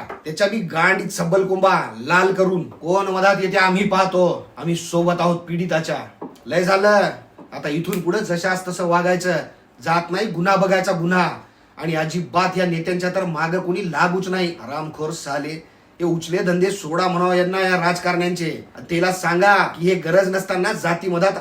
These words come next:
आणू नका म्हणा. ते पडळकर झवण्या म्हणते की धनगर समाजावर अन्याय व्हायला. अबे तर मग तू सत्तेत आहे, गृहमंत्री बी तुहाच आहे, मुख्यमंत्री बी तुहाच आहे,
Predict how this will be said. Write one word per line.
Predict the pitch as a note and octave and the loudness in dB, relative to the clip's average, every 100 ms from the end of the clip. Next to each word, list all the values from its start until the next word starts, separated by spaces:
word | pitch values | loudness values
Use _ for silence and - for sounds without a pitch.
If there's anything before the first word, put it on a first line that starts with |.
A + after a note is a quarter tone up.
| D3 | -2
आणू | F3+ | -2
नका | G3 F#3+ G3 | 0 2 2
म्हणा. | F#3 F#3+ F3+ D#3+ - | 0 0 0 -2 -6
ते | F3 | -8
पडळकर | - D3 F3 F#3+ F#3 F3+ | -4 -2 2 2 2 0
झवण्या | - E3 F3 G3 | 0 -2 0 0
म्हणते | F3+ F3 D#3+ | 0 -2 -2
की | F#3 F#3 | -4 -4
धनगर | E3 D3 E3 F#3 | -8 -4 0 0
समाजावर | F3+ F3 F3 F3+ F#3 | 0 -2 0 0 0
अन्याय | E3+ F3+ F#3+ F#3+ | 0 0 2 4
व्हायला. | F3+ E3 - - D3 | 4 2 -4 -10 -6
अबे | F3 G3+ | -2 0
तर | A3 | 0
मग | A3+ A3+ | 0 -2
तू | B3 | -4
सत्तेत | G3+ - C4+ B3 | -4 -4 2 4
आहे, | A3+ G#3+ G3+ G3+ | 6 4 2 -2
गृहमंत्री | E3+ G#3+ A#3 A3+ A#3+ | -2 0 2 0 0
बी | C4 - | -4 0
तुहाच | A#3+ A#3+ G#3 | 2 4 2
आहे, | F#3+ F3+ | 0 0
मुख्यमंत्री | F3+ - B3 A#3 A3+ | -2 -2 0 0 -2
बी | C4 | -4
तुहाच | C4+ A#3 A3+ G3 | -2 2 2 2
आहे, | F3+ E3+ | -2 -2